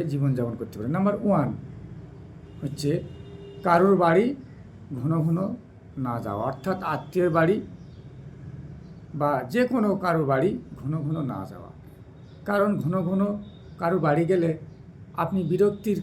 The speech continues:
কারণ হিসেবে দাঁড়াবেন সেই ফ্যামিলির কাছে। এই ফ্যামিলিটা আপনাকে ছোট্ট করে ভাবতে থাকবে, আপনার কোনো দাম দেবেন না, আপনি মূল্যহীন হয়ে যাবেন। কেন এই কাজ করবেন? কেন? একদম কাজ করবেন না,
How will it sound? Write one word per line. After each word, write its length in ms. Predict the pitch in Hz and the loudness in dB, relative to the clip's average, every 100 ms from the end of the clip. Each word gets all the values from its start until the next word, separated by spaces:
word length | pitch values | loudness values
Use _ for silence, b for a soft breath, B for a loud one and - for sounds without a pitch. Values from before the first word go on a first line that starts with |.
| - | -2
কারণ 220 | 156 185 185 | 0 0 0
হিসেবে 280 | 185 147 135 - 139 | -2 -2 -2 -6 -6
দাঁড়াবেন 320 | 120 117 117 110 - - | -4 -4 -4 -10 -14 -10
সেই 140 | 147 127 | -8 -8
ফ্যামিলির 360 | 147 147 135 - | -8 -6 -6 -8
কাছে। 200 | 87 - - - - - - - - - - - | -12 -14 -18 -20 -20 -20 -20 -20 -20 -20 -12 -6
এই 80 | 151 - | -4 -4
ফ্যামিলিটা 460 | 170 190 190 240 247 - - | -2 0 0 -2 -4 -8 -10
আপনাকে 280 | - 165 165 160 | -6 -4 -4 -4
ছোট্ট 240 | - 226 - 180 | -8 -12 -10 -6
করে 140 | 143 120 113 | -4 -4 -6
ভাবতে 240 | 104 - - | -12 -12 -14
থাকবে, 240 | 98 - - - B B B | -14 -14 -18 -20 B B B
আপনার 200 | 139 160 151 | -6 -4 -4
কোনো 120 | 165 131 123 | -4 -2 0
দাম 120 | 123 113 | 2 0
দেবেন 180 | 117 117 | -2 -2
না, 40 | 123 | -4
আপনি 140 | 135 165 156 | -4 0 0
মূল্যহীন 400 | 165 190 196 160 | 0 0 0 0
হয়ে 120 | 107 98 | -2 -4
যাবেন। 180 | 95 92 - - - - | -6 -8 -10 -12 -10 -2
কেন 160 | 220 139 - 131 | -2 -2 -6 -8
এই 60 | 123 | -8
কাজ 100 | 147 - | -8 -6
করবেন? 220 | 175 165 139 | -4 -4 -4
কেন? 120 | 104 90 - 156 | -6 -8 -4 -2
একদম 300 | 143 247 240 214 | 2 6 6 6
কাজ 120 | 175 - | 2 0
করবেন 240 | 139 107 | -2 -2
না, 60 | 98 | -6